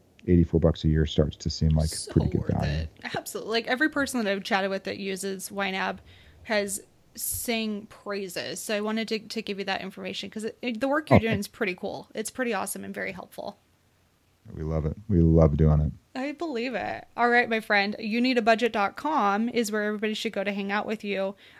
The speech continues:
Speaker 2: Are you down for some rapid fire questions before we officially
Speaker 1: Sure.
Speaker 2: part ways?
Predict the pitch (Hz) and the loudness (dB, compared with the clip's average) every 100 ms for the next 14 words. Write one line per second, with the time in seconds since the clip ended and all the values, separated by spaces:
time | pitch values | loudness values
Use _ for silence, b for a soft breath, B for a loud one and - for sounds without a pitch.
0 | - 226 233 247 247 269 - 240 202 196 | -4 -2 2 2 2 0 -2 0 2 2
1 | 214 214 202 196 202 - - 233 233 214 | 0 -4 -2 -2 -2 -4 -4 -4 -4 -2
2 | 214 196 196 196 196 202 208 208 220 196 | -4 -4 -4 -4 -6 -8 -6 6 6 6
3 | 196 262 - | -4 -6 -10